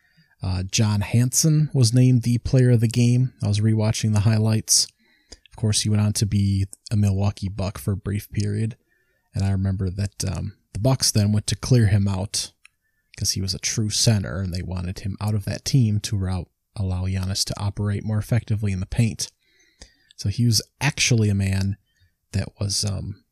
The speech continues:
short-lived in his time in the N B A, as we, uh, quickly moved into a, a more spaced-out position in the N B A. Nevertheless, ten years, a lot can change in that time.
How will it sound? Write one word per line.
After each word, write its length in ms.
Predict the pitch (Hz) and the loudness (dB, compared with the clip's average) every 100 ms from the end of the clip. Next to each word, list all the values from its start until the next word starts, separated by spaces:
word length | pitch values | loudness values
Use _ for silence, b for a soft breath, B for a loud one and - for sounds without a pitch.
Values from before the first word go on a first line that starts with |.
| _ _ - - _ | _ _ -12 -12 _
short-lived 540 | - - 147 120 117 104 | -4 2 4 6 4 6
in 100 | 107 | 4
his 160 | 104 | 4
time 400 | - 110 98 95 - - | 4 2 2 -4 -8 -4
in 140 | 107 | -2
the 100 | 98 | 0
N 80 | 95 | -2
B 180 | 92 90 | -4 -6
A, 240 | 90 104 - _ _ _ - - 101 | -6 -8 -12 _ _ _ -20 -12 -8
as 160 | 98 | -6
we, 180 | 101 98 | -6 -6
uh, 120 | - | -6
quickly 340 | - 117 - 107 | -8 -6 -2 0
moved 320 | 104 101 107 | 0 -2 -4
into 340 | 104 - 101 | -4 -4 -2
a, 200 | 101 98 - _ _ _ _ - | -2 -4 -8 _ _ _ _ -6
a 60 | 101 | -2
more 160 | 104 | 0
spaced-out 920 | - - 117 107 - 101 90 - - - - | 0 2 2 2 0 -2 -4 -8 -12 -12 -2
position 460 | 104 107 - 104 | 2 2 0 -2
in 80 | 95 | -2
the 140 | 95 95 | -2 -4
N 80 | |
B 160 | 87 90 | -4 -6
A. 180 | 92 101 - B B B B B - | -6 -6 -10 B B B B B 2
Nevertheless, 640 | 202 196 127 92 110 - - _ _ _ _ _ _ _ | 6 8 6 6 2 0 -2 _ _ _ _ _ _ _
ten 180 | - 151 | 4 6
years, 360 | 110 71 113 - | 6 2 -2 0
a 40 | |
lot 160 | 110 117 | 2 2
can 120 | 113 | 0
change 260 | - 98 95 | 0 -2 -2
in 60 | |
that 160 | 95 98 | -6 -6
time. 320 | 101 95 | -6 -8